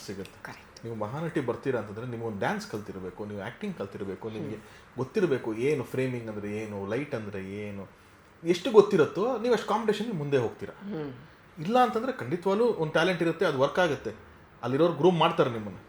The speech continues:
Speaker 1: But ಏನು ಅಂತಂದ್ರೆ ಝೀರೋಯಿಂದ ಕಲಿಯೋದಕ್ಕೂ ನೀವು already ಒಂದು ತರ್ಟಿ ಪರ್ಸೆಂಟ್
Speaker 2: Yes.
Speaker 1: ಕಲ್ತಿದ್ದು ಬರೋದಕ್ಕೂ
Speaker 2: ಒಂದು ಬೇಸ್‌ಮೆಂಟ್ ಹಾಕ್ಕೊಂಡು ಬಂದ್ರೆ
Speaker 1: ಬರೋದಕ್ಕೂ ಈಸಿ ಆಗುತ್ತೆ ಕೆಲಸ
Speaker 2: ಈಸಿ.
Speaker 1: ನಿಮಗೆ. It is,
Speaker 2: ಹ್ಮ್.
Speaker 1: it is more.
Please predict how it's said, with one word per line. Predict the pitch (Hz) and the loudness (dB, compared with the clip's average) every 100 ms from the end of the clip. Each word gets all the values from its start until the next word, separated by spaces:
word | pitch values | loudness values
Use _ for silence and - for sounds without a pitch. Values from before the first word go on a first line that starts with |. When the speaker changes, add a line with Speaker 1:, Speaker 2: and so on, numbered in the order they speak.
| - - - 208 | -20 -20 -4 0
Speaker 1:
But | 226 | 4
ಏನು | 247 240 | 4 4
ಅಂತಂದ್ರೆ | 202 226 139 | 2 0 2
ಝೀರೋಯಿಂದ | 165 240 247 233 | 8 10 10 10
ಕಲಿಯೋದಕ್ಕೂ | 196 170 160 - 220 165 | 6 4 4 0 -2 0
ನೀವು | 170 | 2
already | 147 185 226 | 4 4 4
ಒಂದು | 247 | 4
ತರ್ಟಿ | 175 190 | 4 4
ಪರ್ಸೆಂಟ್ | 202 190 185 | 2 2 6
Speaker 2:
Yes. | 190 | 8
Speaker 1:
ಕಲ್ತಿದ್ದು | 214 220 208 | 8 6 8
ಬರೋದಕ್ಕೂ | 160 127 117 160 | 8 6 2 0
Speaker 2:
ಒಂದು | 175 180 | 0 4
ಬೇಸ್‌ಮೆಂಟ್ | 190 208 214 208 - | 4 4 2 0 0
ಹಾಕ್ಕೊಂಡು | 180 180 - 233 233 214 | 0 0 0 4 4 4
ಬಂದ್ರೆ | - 170 | 2 8
Speaker 1:
ಬರೋದಕ್ಕೂ | 226 202 160 254 | 10 10 6 2
ಈಸಿ | 254 226 180 | 2 8 8
ಆಗುತ್ತೆ | 123 120 | 8 6
ಕೆಲಸ | 123 110 | 2 4
Speaker 2:
ಈಸಿ. | 107 | 2
Speaker 1:
ನಿಮಗೆ. | 104 98 98 - | 0 -6 -8 -6
It | 180 | -4
is, | 175 | -2
Speaker 2:
ಹ್ಮ್. | 156 | -2
Speaker 1:
it | 202 | -2
is | - | 2
more. | 165 | 2